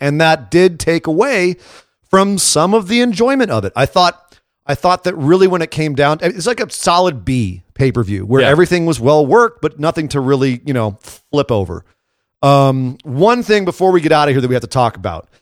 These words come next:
Speaker 1: and that is Raw talk afterwards.
Speaker 2: Yes.
Speaker 1: Because I think they set up some stuff on this. I,
Speaker 2: Def-,
Speaker 1: I
Speaker 2: most
Speaker 1: don't,
Speaker 2: definitely did.
Speaker 1: I don't think they set, they definitely set up some stuff because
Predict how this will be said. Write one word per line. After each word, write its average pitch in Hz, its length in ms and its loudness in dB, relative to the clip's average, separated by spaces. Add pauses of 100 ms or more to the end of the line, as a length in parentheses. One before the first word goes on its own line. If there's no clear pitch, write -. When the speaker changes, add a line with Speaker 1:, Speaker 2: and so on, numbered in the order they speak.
(280)
Speaker 1:
and 131 160 -2
that 190 200 4
is 165 540 0
Raw 147 280 2
talk 92 500 -6
afterwards. 117 640 -4
Speaker 2:
Yes. 104 420 -2 (340)
Speaker 1:
Because 156 360 2
I 139 120 -2
think 196 260 -4
they 175 100 0
set 160 220 2
up 151 100 -2
some 135 140 -4
stuff 123 260 -2
on 107 140 -4
this. - 320 -12 (160)
I, 156 60 2
Speaker 2:
Def-, 165 120 0
Speaker 1:
I - 60 0
Speaker 2:
most 151 140 4
Speaker 1:
don't, 113 60 -8
Speaker 2:
definitely 156 420 0
did. 107 160 -2
Speaker 1:
I 131 60 2
don't 131 200 2
think 160 280 -2
they 110 120 0
set, 139 160 -6
they 139 120 2
definitely 120 540 -2
set 117 160 -2
up 110 120 -2
some 110 120 -6
stuff 107 240 0
because 123 400 0